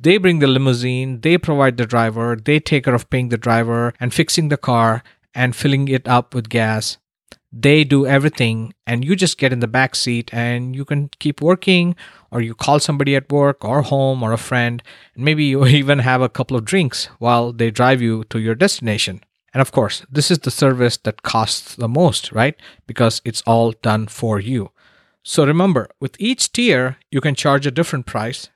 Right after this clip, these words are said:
depending on the level of engagement and how much responsibility and headache <laughs> you take away from your customers or members. The less you do for them, the less you can charge. And the more you do for them,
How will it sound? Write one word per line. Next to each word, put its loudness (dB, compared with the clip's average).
depending 0
on 2
the -2
level 2
of -4
engagement -2
and -4
how 2
much 0
responsibility -4
and -6
headache 0
<laughs> -20
you -2
take -2
away 2
from -6
your -2
customers -4
or -8
members. -4
The -2
less 2
you 0
do 0
for -2
them, -4
the -2
less 2
you -6
can -6
charge. -6
And -2
the 0
more 4
you -2
do -2
for -4
them, -4